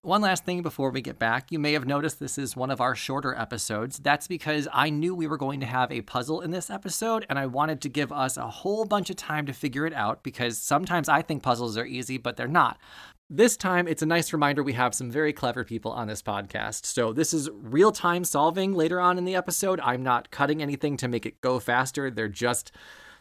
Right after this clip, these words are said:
they knocked it out. But before we can solve the puzzle, we have to find all the clues. So let's pick it up back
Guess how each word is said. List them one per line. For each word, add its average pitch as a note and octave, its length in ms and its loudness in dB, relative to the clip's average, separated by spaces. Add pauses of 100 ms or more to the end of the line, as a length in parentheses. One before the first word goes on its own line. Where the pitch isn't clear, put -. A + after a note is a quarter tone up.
they C3 80 -2
knocked D3+ 240 4
it F3 40 -2
out. F3 240 4 (400)
But C#3+ 120 -2
before F3 340 0
we E3 80 -2
can C#3 160 -4
solve A#2+ 280 -2
the A2+ 60 -10
puzzle, F#3 380 4
we C3+ 120 0
have A2 180 -4
to - 100 -8
find C#3+ 240 -2
all D#3 100 2
the E3+ 120 -2
clues. C4 560 0
So E3 100 -2
let's G3 240 0
pick A3 220 -4
it A3 80 0
up A3+ 240 -2
back A#3 260 4